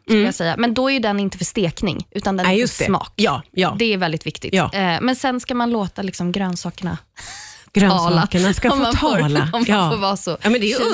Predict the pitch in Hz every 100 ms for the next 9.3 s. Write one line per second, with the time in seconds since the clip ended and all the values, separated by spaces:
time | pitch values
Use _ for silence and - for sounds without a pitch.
0 | 226 180 247 427 156 - - 262 254 285
1 | - 240 208 214 320 285 294 302 339 -
2 | 262 - - 233 220 240 240 - 262 196
3 | 277 277 208 208 196 185 185 175 175 160
4 | 160 156 139 175 180 208 202 196 202 -
5 | 208 208 190 208 170 175 175 170 - 190
6 | 180 185 196 185 175 180 175 - 190 175
7 | 175 180 180 - 180 180 175 165 165 165
8 | 156 - 208 240 233 - 185 - 165 156
9 | 151 101 139